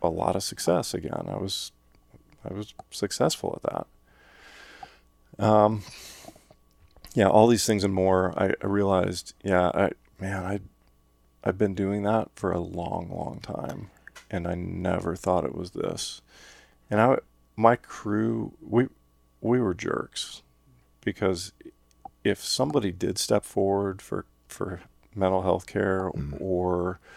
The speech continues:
Speaker 1: got diagnosed with P T S D, we were ruthless,
Speaker 2: Right.
Speaker 1: relentless,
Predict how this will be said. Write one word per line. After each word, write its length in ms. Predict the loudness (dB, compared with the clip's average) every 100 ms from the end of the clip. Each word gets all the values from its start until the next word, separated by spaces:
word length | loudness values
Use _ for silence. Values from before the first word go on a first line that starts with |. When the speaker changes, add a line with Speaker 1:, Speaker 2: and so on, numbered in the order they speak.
| -20 -18 -20 -20 _
Speaker 1:
got 220 | 4 6
diagnosed 460 | 6 6 4 -2 -2
with 160 | -6
P 120 | -6 -6
T 160 | -2 0
S 180 | -2
D, 380 | -4 -4 -4 -8 -12 _ -10
we 140 | -4 -2
were 200 | 0 -2
ruthless, 1000 | -4 -4 -4 -4 -6 -6 -6 -8 -10 -16 _ _ _ -2
Speaker 2:
Right. 180 | 0 0
Speaker 1:
relentless, 840 | 0 0 -2 -4 -6 -6 -8